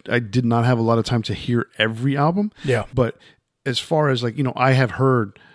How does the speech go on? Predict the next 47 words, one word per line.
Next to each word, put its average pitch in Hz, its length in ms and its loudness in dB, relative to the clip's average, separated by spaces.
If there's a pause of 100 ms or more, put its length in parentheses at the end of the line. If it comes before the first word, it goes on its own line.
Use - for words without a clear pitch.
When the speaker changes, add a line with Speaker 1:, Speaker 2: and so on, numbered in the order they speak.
(180)
Speaker 1:
uh, 92 340 0 (360)
Razor's 104 300 0
Edge, 95 180 -2
I 113 120 2
have 120 100 2
heard 120 420 2
Ball 92 200 -4
Breaker, 95 300 -4
I've 101 180 -2
heard 131 400 -2 (100)
mostly, 113 320 -4
like, 101 240 -6
the, 113 140 -6
the 113 120 -6
newer 147 360 2
ones 110 280 -4
like 104 140 -8
Black 113 320 -6
Ice 110 260 -2
and 98 120 -10
Power 107 400 -2
Up 110 200 -4 (360)
and 101 160 -4
Stiff - 240 -2
Upper 110 240 0
Lip, 107 280 -2
Rock 101 320 0
or 104 40 -4
Bust. 117 260 0 (240)
I 135 120 0
have 143 180 2
not 131 240 -4
heard 120 320 -6
those 104 220 -2
all 101 140 -2
the 95 80 -8
way 98 140 -6
through, 101 400 -8 (400)
uh, 117 160 -4 (400)
in 139 260 -2
a 123 60 4
long 113 320 0
time, 104 340 -2
if, - 220 -8
if - 240 -4
at 101 100 0
all. 101 320 0